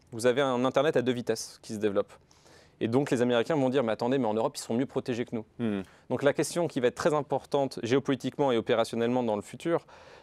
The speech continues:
Speaker 1: c'est de savoir qu-, quels sont les acteurs qui vont spontanément vouloir se conformer. Microsoft, par exemple, utilise déjà le R G P D dans tous les pays.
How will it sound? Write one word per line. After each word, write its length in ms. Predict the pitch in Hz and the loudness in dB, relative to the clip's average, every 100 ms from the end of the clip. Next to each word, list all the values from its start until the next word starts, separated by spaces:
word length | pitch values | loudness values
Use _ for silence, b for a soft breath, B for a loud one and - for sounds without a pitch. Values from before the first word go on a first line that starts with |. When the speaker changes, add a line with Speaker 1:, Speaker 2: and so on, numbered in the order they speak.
| - | -4
Speaker 1:
c'est 180 | - | -2
de 60 | 131 | 4
savoir 380 | 147 135 170 - - | 4 6 2 2 -10
qu-, 80 | - - | -16 0
quels 140 | 170 | 0
sont 120 | - | 2
les 120 | 165 139 | 2 2
acteurs 220 | - 165 | 0 -2
qui 80 | 139 | -2
vont 100 | 131 | -4
spontanément 480 | - 139 139 139 | -2 0 2 2
vouloir 580 | 135 127 127 131 131 - - | 0 0 2 4 2 -4 -10
se 160 | - | -8
conformer. 480 | - 131 127 113 101 - _ _ | -4 -2 0 0 -4 -10 _ _
Microsoft, 500 | 123 123 143 202 233 | -2 2 2 4 2
par 120 | - 123 | 4 4
exemple, 440 | 113 139 185 - b b | 4 -2 -2 -12 b b
utilise 380 | - 127 139 135 | -10 -4 -4 0
déjà 420 | 127 139 135 127 b b b - | 2 2 4 2 b b b -4
le 160 | 113 120 | 0 2
R 60 | |
G 140 | 117 120 | 2 0
P 140 | 131 | 2
D 120 | 123 | 2
dans 140 | 139 120 | 0 0
tous 100 | - | 0
les 100 | 143 | 0
pays. 300 | 139 107 | 0 -2